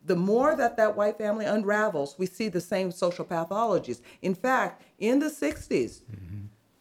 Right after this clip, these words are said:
Speaker 1: three percent out of marriage rates in the white community. Today, thirty percent.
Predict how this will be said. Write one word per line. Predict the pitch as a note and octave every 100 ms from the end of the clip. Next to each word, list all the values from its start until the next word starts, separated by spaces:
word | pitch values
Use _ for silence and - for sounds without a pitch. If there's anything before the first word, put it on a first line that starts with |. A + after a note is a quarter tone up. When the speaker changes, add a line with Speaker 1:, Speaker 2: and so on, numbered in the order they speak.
| _ _ _ -
Speaker 1:
three | C#4 E4+
percent | D4+ - D4 -
out | G3
of | F3+
marriage | F3 D3+ -
rates | E3+ - - -
in | E3+
the | D3+
white | D3+ C#3
community. | D#3 C3 F#2+ B1+ - _ -
Today, | B3 F#3 C4 C#4+ - - - -
thirty | F4 E4+
percent. | D4 D#3 - B2+ -